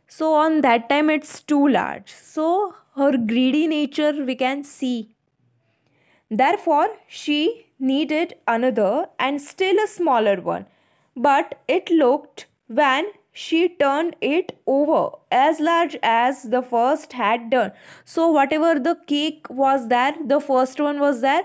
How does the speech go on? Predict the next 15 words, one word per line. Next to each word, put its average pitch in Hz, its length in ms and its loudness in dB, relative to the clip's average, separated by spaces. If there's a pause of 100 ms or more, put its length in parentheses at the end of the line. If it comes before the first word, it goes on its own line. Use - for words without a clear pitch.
(300)
So 320 280 0
again, 339 340 0
whenever 311 400 2
she 339 240 0
baked 240 500 -2 (380)
second 302 500 0
one, 294 300 -2
so 370 320 0
again 302 480 0
it 311 180 -4
looked 311 240 -2
like 247 380 0
the 339 160 2
first 311 520 0
one. 202 220 -2